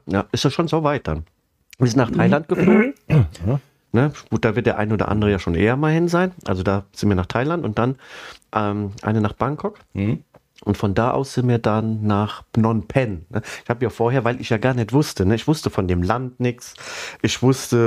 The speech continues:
Speaker 1: äh, überhaupt nicht, äh, hauptstadtmäßig, ne? Das, das liest man sich dann so alles mal so ein bisschen durch, um
Speaker 2: Ja.
Speaker 1: mal ein bisschen Background-Information zu haben.
Speaker 2: Damit du weißt, wo du hinfährst.
Speaker 1: Genau, ganz genau.
Speaker 2: <laughs> Das macht
Speaker 1: Und,
Speaker 2: ja
Speaker 1: äh,
Speaker 2: Sinn.
Speaker 1: jetzt mal ohne Scheiß,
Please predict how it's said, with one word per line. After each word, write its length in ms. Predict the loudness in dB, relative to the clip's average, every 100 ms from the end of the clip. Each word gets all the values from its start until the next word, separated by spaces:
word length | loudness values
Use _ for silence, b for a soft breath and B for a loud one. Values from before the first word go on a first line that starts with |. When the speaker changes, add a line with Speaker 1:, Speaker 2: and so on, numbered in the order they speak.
| 4
Speaker 1:
äh, 800 | 0 -2 0 2 4 4 4 2 0
überhaupt 460 | 0 2 0 0
nicht, 280 | 0 0 -2
äh, 180 | 0 2
hauptstadtmäßig, 760 | 2 -2 -2 0 2 2 2
ne? 180 | 2 2
Das, 120 | 2 0
das 160 | 0
liest 200 | 0 0
man 80 | 0
sich 120 | 0 0
dann 120 | 0
so 100 | 2
alles 220 | 2 0
mal 100 | 0
so 80 | 0
ein 20 |
bisschen 240 | 0 0 2
durch, 220 | 2 4
um 60 |
Speaker 2:
Ja. 60 | 2
Speaker 1:
mal 60 | 2
ein 60 |
bisschen 360 | 0 0 0 0
Background-Information 880 | -2 -2 0 -2 -2 -2 0 0 -2
zu 140 | -4
haben. 260 | -2 -2 -4 -4
Speaker 2:
Damit 180 | 0 2
du 80 | 4
weißt, 260 | 2 0 0
wo 40 |
du 60 | 2
hinfährst. 400 | 2 2 2 2
Speaker 1:
Genau, 160 | 0
ganz 220 | 0 0 2
genau. 320 | 2 2 0 -6
Speaker 2:
<laughs> 120 | -2
Das 80 | 0
macht 100 | 2
Speaker 1:
Und, 80 | 2
Speaker 2:
ja 0 |
Speaker 1:
äh, 100 | 4
Speaker 2:
Sinn. 100 | 2 0 B B B B B -10 -2
Speaker 1:
jetzt 180 | -2 0
mal 60 |
ohne 120 | -2 0
Scheiß, 420 | 0 0 -2